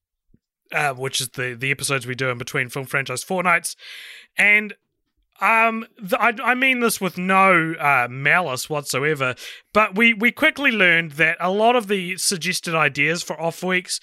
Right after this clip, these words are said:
weren't, they're not bad ideas, but they were ideas that we didn't feel would cover an entire podcast.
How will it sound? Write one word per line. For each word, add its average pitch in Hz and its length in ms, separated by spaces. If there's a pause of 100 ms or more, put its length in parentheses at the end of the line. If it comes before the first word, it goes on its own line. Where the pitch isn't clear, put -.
(340)
weren't, 226 360
they're 262 100
not 247 240
bad 202 260
ideas, 214 640 (160)
but 196 180
they 196 160
were 196 160
ideas 202 500
that 180 200
we 196 420 (560)
didn't 196 480 (120)
feel 175 580
would 160 420
cover 156 360
an 143 100
entire 135 460
podcast. 110 880